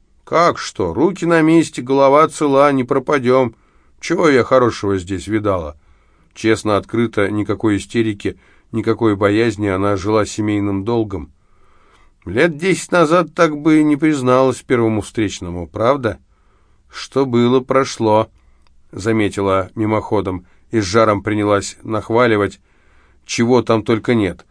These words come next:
Холодильники до потолка, стиральные машины, горячая вода, свой домик. Но на полусловие осеклась, посмотрела на Волю спокойно и добавила:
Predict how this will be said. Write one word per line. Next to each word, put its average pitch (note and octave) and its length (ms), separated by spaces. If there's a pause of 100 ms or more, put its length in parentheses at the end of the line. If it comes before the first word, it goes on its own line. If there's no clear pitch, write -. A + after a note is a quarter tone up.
(280)
Холодильники C#3 920
до C3+ 120
потолка, B2+ 760
стиральные D#3 560
машины, D3 920
горячая D3 540
вода, C#3+ 560
свой D3+ 280
домик. C3 640 (460)
Но A#2+ 100
на A#2 120
полусловие A#2 560
осеклась, C3 420
посмотрела A2+ 560
на A2 160
Волю A#2 220
спокойно A#2 500
и G#2+ 60
добавила: G2+ 580